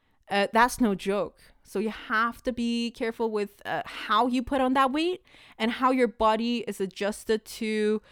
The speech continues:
uh, fighting around with all that extra weight on. So because of all those things, again, I, I, once again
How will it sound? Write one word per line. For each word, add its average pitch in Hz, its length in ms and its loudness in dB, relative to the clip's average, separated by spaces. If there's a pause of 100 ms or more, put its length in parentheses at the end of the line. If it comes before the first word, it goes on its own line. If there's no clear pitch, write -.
(320)
uh, 196 520 8
fighting 247 500 4
around 262 680 4 (180)
with 311 340 0
all 277 200 4
that 240 180 4
extra 226 320 0
weight 196 340 -2
on. 190 460 -2 (340)
So 226 640 4
because 240 240 -2
of 247 80 0
all 247 160 6
those 247 260 6
things, 208 460 -2
again, 202 500 -2
I, 202 300 -2
I, 202 180 -2
once 208 220 -2
again 240 360 0